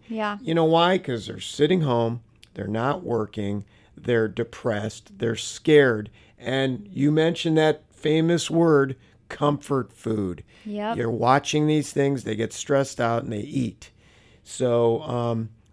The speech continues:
Speaker 2: weight loss is good when you eat more greens and all, and basically we're looking for absorption.
Speaker 1: Yeah.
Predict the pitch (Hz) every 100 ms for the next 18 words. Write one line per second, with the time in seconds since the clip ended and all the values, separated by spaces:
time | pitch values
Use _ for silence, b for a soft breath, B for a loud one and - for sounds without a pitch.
0 | - 147 156 120 117 113 120 117 110 -
1 | 113 113 - 120 117 113 110 135 110 110
2 | 90 104 110 120 123 120 - 113 117 120
3 | - - 123 117 - 170 214 - 120 120
4 | 110 b b b b 127 131 170 175 151
5 | - 117 117 _ _ 120 107 107 104 139
6 | 151 170 - - - _ _ 214 202